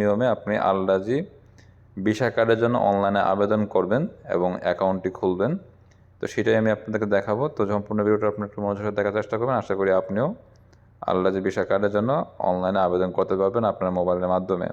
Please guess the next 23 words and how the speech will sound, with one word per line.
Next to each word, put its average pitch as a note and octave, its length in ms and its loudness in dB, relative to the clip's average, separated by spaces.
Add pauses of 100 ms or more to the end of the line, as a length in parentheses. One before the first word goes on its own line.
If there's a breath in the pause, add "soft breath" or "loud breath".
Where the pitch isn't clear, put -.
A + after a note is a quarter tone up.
(680 soft breath)
তারপরে A#2+ 380 2
আমার B2+ 200 4
ভিডিও A#2+ 180 6 (100)
দেখার A2+ 280 2
পর B2 80 2 (100)
যারা G#2 160 6
অ্যাকাউন্ট G#2+ 360 2
করতে A2+ 260 0
পারবেন, G2 240 2
আমার F#2+ 120 0
সাথে G2 160 -4
যোগাযোগ G#2 340 2
করতে G#2 180 -2
পারেন, C3+ 240 0
আমি G2+ 140 2
আপনাদেরকে G2+ 300 -2
অ্যাকাউন্ট G#2 400 2
করে G#2+ 200 4
দিতে A2+ 140 -2
পারবো B2 280 0 (160)
অল্প G#2+ 140 0 (140)
টাকার A#2 280 0
বিনিময়ে। G2 420 0